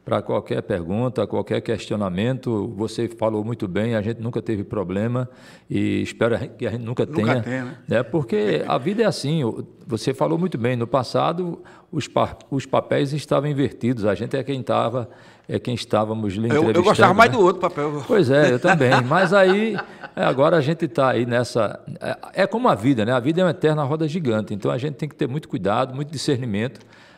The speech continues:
Speaker 1: pra saber o que faz, o que fala, pra
Speaker 2: E o
Speaker 1: você
Speaker 2: respeito é que
Speaker 1: o
Speaker 2: mantém a
Speaker 1: respeito
Speaker 2: amizade.
Speaker 1: mútuo, é muito importante isso.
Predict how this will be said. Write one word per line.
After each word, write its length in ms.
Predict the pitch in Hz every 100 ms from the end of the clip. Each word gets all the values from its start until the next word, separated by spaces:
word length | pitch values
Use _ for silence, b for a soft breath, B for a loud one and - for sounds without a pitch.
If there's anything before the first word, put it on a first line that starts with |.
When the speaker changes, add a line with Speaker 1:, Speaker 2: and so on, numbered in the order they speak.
| B
Speaker 1:
pra 160 | - 120
saber 280 | - 117 110
o 80 | 113
que 140 | 107
faz, 340 | - 107 120
o 40 | 120
que 120 | 143
fala, 380 | - 101 113 123
pra 120 | 131
Speaker 2:
E 40 |
o 20 | 165
Speaker 1:
você 80 |
Speaker 2:
respeito 500 | 196 127 175 208 - -
é 140 | 185 196
que 100 | 196
Speaker 1:
o 40 |
Speaker 2:
mantém 260 | 180 165 160
a 40 |
Speaker 1:
respeito 200 | 170 123
Speaker 2:
amizade. 160 | 120 120
Speaker 1:
mútuo, 320 | 151 151 98
é 60 |
muito 200 | 110 147
importante 540 | - 139 - 110 107 95
isso. 240 | - -